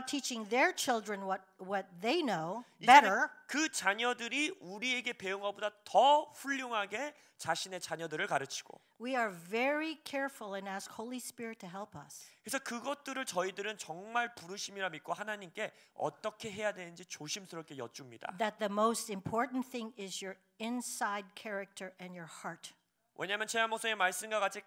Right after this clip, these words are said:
Speaker 2: 가장 중요한 것은 여러분의 속사람의 성품이고 마음이기 때문입니다.
Speaker 1: Very important to teach character.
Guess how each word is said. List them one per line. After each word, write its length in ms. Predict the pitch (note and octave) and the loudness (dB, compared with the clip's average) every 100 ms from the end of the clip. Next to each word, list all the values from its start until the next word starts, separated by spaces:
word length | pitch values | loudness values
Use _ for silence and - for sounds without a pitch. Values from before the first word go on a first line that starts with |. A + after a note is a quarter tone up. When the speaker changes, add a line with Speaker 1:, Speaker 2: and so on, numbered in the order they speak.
| - | 2
Speaker 2:
가장 480 | D#3 F#3 B3 B3 | 4 6 4 2
중요한 400 | - F#3+ G3 F#3+ | -4 -10 -6 -4
것은 340 | F#3 F#3 F#3 C#3 | -4 -8 -10 0
여러분의 540 | C3+ E3 F#3 F3+ F#3 | 2 2 0 -2 -10
속사람의 960 | F3+ - - - - C4+ A#3+ G#3+ G3+ A3 | -10 -14 -8 -6 2 4 4 4 0 -6
성품이고 800 | - - A3+ A3+ - G3+ E3+ F3+ | -8 -8 -8 -10 -16 -14 -10 0
마음이기 400 | C3 C3+ D3+ C3+ | 4 4 0 -8
때문입니다. 600 | D#3 C#3+ B2+ - - - D#3 | -8 -8 -10 -8 -8 -8 -6
Speaker 1:
Very 280 | F#3+ B3+ C#4+ | 2 4 4
important 520 | C#4+ B3 C4 A#3 G#3 | 2 0 0 0 -6
to 140 | - F#3+ | -14 -12
teach 300 | - G3+ - | -12 -10 -10
character. 520 | G3+ F#3+ F3+ - D#3+ | -8 -8 -10 -14 -16